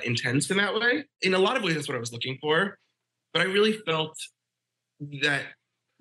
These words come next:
B U kind of complemented what I had learned at the academy, which is this, like, toolbox approach, which is that, okay, here are all the different styles, uh, and acting techniques and different tools you can use. Take them with you,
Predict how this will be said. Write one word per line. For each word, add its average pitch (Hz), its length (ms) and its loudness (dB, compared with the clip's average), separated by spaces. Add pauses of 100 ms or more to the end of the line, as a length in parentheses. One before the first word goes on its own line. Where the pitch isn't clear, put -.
B 175 80 0
U 180 300 2
kind 185 200 2
of 160 140 0
complemented 175 640 0
what 127 160 0
I 127 120 2
had 120 200 -2 (180)
learned 185 280 2
at 170 100 -2
the 135 100 -2
academy, 170 600 -2 (320)
which 151 180 0
is 156 80 -2
this, 160 200 0
like, 147 200 -2
toolbox 175 560 -2
approach, - 540 -6 (360)
which 151 200 0
is 156 100 0
that, 156 200 0
okay, 160 200 2
here 196 240 0
are - 80 -2
all 156 200 2
the 170 100 0
different 156 440 0 (200)
styles, 180 680 -2
uh, - 520 -6
and 143 160 -2
acting 180 260 -2
techniques 170 640 0
and 156 140 2
different 170 260 2
tools 160 280 4
you 151 80 0
can 139 180 -2
use. 113 240 -2 (240)
Take 220 260 2
them 208 140 0
with 147 180 2
you, 139 300 2